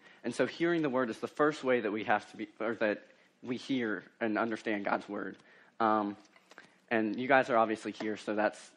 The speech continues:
you guys are definitely got that checked off. And, like, you guys have act-, or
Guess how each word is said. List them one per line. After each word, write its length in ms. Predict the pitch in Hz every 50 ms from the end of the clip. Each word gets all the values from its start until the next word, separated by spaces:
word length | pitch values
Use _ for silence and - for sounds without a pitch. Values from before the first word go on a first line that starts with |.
| _ -
you 160 | 127 135 143
guys 180 | 135 123 -
are 60 | 131 110
definitely 460 | 127 120 - - 120 113 110 107 - - _ _ _ _ _ _ _ -
got 180 | - 110 113 107
that 300 | 110 107 107 101 - -
checked 260 | - - 98 - -
off. 260 | 101 107 107 - - -
And, 240 | - 117 110 104 104 - _ _ _ _ _ _ _ _ _ _ -
like, 160 | 104 - -
you 60 | 110
guys 160 | - 110 110
have 100 | 117 104 - - _ _ _ -
act-, 280 | 120 123 127 139 - -
or 220 | 123 110 101 -